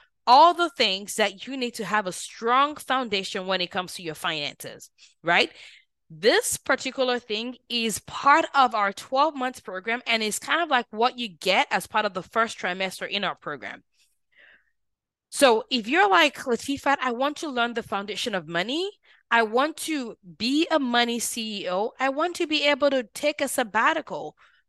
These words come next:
I want that for you too. But if your finances is not where you could be right now, where it could be, then that means that you could benefit from being a part of our community. So that's the number two thing that you may be struggling with.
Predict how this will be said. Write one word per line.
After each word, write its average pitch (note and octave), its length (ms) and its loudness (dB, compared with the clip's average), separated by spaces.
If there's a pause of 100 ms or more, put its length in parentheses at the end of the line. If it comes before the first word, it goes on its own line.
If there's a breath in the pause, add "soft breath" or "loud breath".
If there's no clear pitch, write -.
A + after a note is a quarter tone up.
(180)
I D4 140 4
want D4 420 2
that C#4 240 0
for C4 80 -2
you A#3 260 -6
too. D4 380 -2 (360 soft breath)
But B3+ 200 4
if B3 140 -2
your A3 120 0
finances E4 720 0
is G#3 180 -6
not G#3+ 260 0
where G3 200 2
you G#3+ 220 -4
could D4+ 380 -4
be A3+ 240 -4
right G3 280 2
now, G3 140 -2
where G#3 160 -2
it F#3+ 140 -8
could E4+ 200 -8
be, A#3 240 -6 (320 loud breath)
then G3+ 440 0
that A3+ 200 2
means A3+ 200 -4
that F#3 160 -2
you F3 120 -10
could E4+ 440 -4
benefit B3+ 600 0 (240 soft breath)
from G3+ 220 -2
being A3+ 220 -4
a F#3+ 80 -2
part G3 320 -2
of E3+ 180 -6
our E3 100 -4
community. D#3 640 -12 (200)
So G3+ 160 2
that's B3+ 340 4
the E4 80 -2
number B3+ 260 2
two C4+ 240 -8
thing A#3 240 -6
that G3+ 200 -4
you F#3+ 120 -8
may G#3 280 2
be C4+ 220 -2
struggling A#3+ 600 -2
with. F2 160 -18